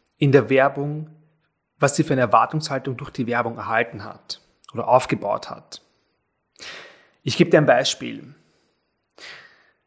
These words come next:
Stelle vor, das Angebot ist eine kostenlose Challenge für einen Motivationstrainer. Die Werbung könnte sein, die Überschrift in der Werbung könnte sein, Fokus statt Prokrastination,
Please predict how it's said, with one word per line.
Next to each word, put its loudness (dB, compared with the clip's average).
Stelle 6
vor, 2
das 0
Angebot 2
ist -6
eine -8
kostenlose -4
Challenge 0
für 4
einen -2
Motivationstrainer. -4
Die 2
Werbung 4
könnte 0
sein, -4
die -8
Überschrift 2
in -6
der -2
Werbung 0
könnte -2
sein, -4
Fokus 2
statt -2
Prokrastination, -2